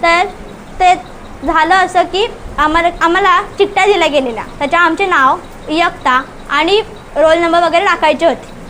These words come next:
आम्ही ते टाकले व वर्ग वाईज लाईनीत आम्ही वरती जाऊन, टेरेसवर जाऊन मत, अ, मतप्रक्रिया पार पाडली. ती चिठ्ठी त्या एका, अ, बॉक्समध्ये टाकायची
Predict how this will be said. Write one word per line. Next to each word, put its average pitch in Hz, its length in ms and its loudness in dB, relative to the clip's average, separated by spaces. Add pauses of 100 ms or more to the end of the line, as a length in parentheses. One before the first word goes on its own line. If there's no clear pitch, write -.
(460)
आम्ही 320 200 0
ते 392 60 0
टाकले 370 320 -2 (420)
व 285 40 -8 (280)
वर्ग 320 220 2
वाईज 320 400 2 (200)
लाईनीत 302 360 0
आम्ही 330 320 0
वरती 311 380 0
जाऊन, 302 320 0 (560)
टेरेसवर 339 440 2
जाऊन 330 220 2
मत, 339 560 -4
अ, 269 200 4
मतप्रक्रिया 320 560 0
पार 311 220 2
पाडली. 226 300 -2 (180)
ती 403 120 2
चिठ्ठी 392 340 -2
त्या 294 160 2
एका, 285 180 2 (380)
अ, 247 300 2 (420)
बॉक्समध्ये 349 380 0
टाकायची 381 600 0